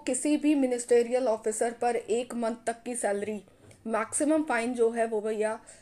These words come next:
कितना है, वन मंथ्स की सैलरी, fine not exceeding one month salary for the misconduct, neglect in the performance of his duty। ठीक है, यहाँ ध्यान रखना, जो हमारा प्री का क्वेश्चन बनेगा वो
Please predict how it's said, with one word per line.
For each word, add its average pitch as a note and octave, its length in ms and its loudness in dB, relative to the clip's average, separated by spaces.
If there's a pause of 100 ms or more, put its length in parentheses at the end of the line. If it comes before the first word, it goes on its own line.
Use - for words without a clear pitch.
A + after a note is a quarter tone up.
(160)
कितना A#3 280 0
है, B3 240 -6 (540)
वन A3 240 4
मंथ्स G#3+ 280 0
की A#3 180 -6
सैलरी, G#3 400 -2 (160)
fine A#3 300 2
not D#4+ 260 -2
exceeding A#3 500 -2
one A3+ 180 0 (120)
month A#3 280 -4
salary A3 380 -4 (580)
for B3 120 6
the C4 140 2
misconduct, A#3+ 680 2
neglect A3 520 -2
in A3 140 -2
the - 140 0
performance G#3 480 -4
of G3+ 140 -4
his G#3 160 -6
duty। F3+ 340 -4 (600)
ठीक A3 200 -6
है, G#3+ 180 -2 (120)
यहाँ A3 260 -2
ध्यान A3+ 240 -2
रखना, G#3+ 280 -4
जो A#3 120 -2
हमारा G#3 280 -4
प्री G#3+ 260 -4
का A3 120 -2
क्वेश्चन G#3+ 320 -6
बनेगा G#3 340 -4
वो G#3+ 220 -4